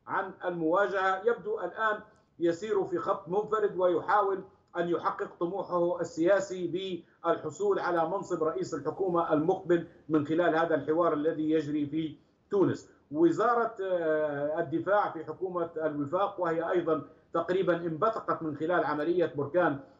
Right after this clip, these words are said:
الغضب، متمسكة بتحالفها مع، آه، تركيا، ولا تبدو على وفاق مع وزارة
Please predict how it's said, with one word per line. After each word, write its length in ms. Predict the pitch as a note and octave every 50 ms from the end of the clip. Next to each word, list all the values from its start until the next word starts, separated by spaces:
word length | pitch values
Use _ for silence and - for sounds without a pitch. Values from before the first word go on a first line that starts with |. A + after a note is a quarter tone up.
| _ _ -
الغضب، 600 | E3+ D3+ C#3+ - F3+ F3+ G3 F#3 - C3+ D3 G3+
متمسكة 640 | A#3 A3+ A3+ A3 A#3 A3 - - F#3+ - - F3 D#3+
بتحالفها 800 | E3+ F3+ F3 E3+ - E3 E3+ F3 F#3 - F3 E3+ D#3+ D#3 D#3
مع، 360 | D#3+ E3+ D3+ D#3 D#3+ D3+ C3+ - - - _ _ - D3
آه، 180 | D3 D3 C#3+
تركيا، 460 | - - - G#4+ - - - F#3 F3+ E3+
ولا 340 | D#3+ E3 F#3+ G3 G#3+ G3+
تبدو 360 | - - G#3 - D#3+ - F3+ E3+
على 220 | E3+ F3+ F3 F3
وفاق 540 | E3 D#3+ D#3 C#3 - F3+ F3+ F#3 F3 - D#3+
مع 360 | D#3+ E3+ D#3+ E3 E3+ E3+ D#3+
وزارة 580 | D#3+ C#3+ C#3 C3 E3 E3 E3 D#3+ D#3+ D#3+ -